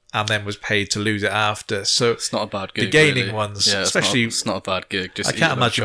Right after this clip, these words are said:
Speaker 2: chocolate.
Speaker 1: Maguire was gaining much to be Jake Hoyt.
Speaker 2: No,
Speaker 1: Um,
Speaker 2: yeah, he's quite skinny, innit? Um, I
Speaker 1: Also,
Speaker 2: I
Speaker 1: just
Speaker 2: could see
Speaker 1: ult-
Speaker 2: Maguire doing it though.
Speaker 1: Ultimately, Ethan Hawke was Antoine Fuqua's first choice, and he's spoken before and said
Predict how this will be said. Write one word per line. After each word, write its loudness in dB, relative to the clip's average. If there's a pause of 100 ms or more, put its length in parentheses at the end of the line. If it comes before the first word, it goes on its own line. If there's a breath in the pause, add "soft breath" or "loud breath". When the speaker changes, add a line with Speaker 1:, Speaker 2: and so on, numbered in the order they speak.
(100)
Speaker 2:
chocolate. -8
Speaker 1:
Maguire 2
was -2
gaining 0
much -6
to -10
be -4
Jake 0
Hoyt. -4 (460 loud breath)
Speaker 2:
No, 4
Speaker 1:
Um, 0
Speaker 2:
yeah, 4
he's -2
quite 0
skinny, -2
innit? -4 (100)
Um, 0 (180)
I 2 (560 loud breath)
Speaker 1:
Also, 4
Speaker 2:
I 4
Speaker 1:
just 4
Speaker 2:
could -2
see 2
Speaker 1:
ult- 6
Speaker 2:
Maguire 2
doing 0
it -2
though. -6 (240)
Speaker 1:
Ultimately, 0 (260)
Ethan 0
Hawke 4
was 4
Antoine 2
Fuqua's 0
first 2
choice, 2
and 0
he's 2
spoken 2
before 0
and 0
said 0